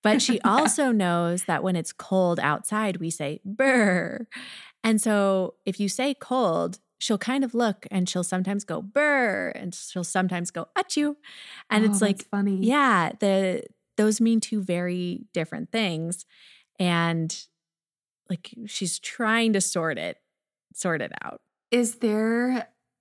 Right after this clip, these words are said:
Speaker 2: a different example of that in here where the language, I was thinking the Mock Turtle story was one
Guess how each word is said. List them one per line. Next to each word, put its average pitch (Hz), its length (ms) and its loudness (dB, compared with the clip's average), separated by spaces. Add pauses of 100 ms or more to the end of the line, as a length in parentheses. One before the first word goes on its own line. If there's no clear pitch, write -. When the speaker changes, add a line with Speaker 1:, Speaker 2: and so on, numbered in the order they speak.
(160)
Speaker 2:
a 208 80 2
different 196 320 -2
example 175 680 -4
of 185 200 -8
that 170 300 -4
in 180 120 -2
here 175 520 -2
where 180 160 -4
the 175 120 -12
language, 170 480 -6
I 175 140 -2
was 190 100 -2
thinking 208 360 -2
the 180 60 -2
Mock 160 360 -4
Turtle 156 380 -6
story 147 500 -6
was 156 340 -8
one 151 400 -12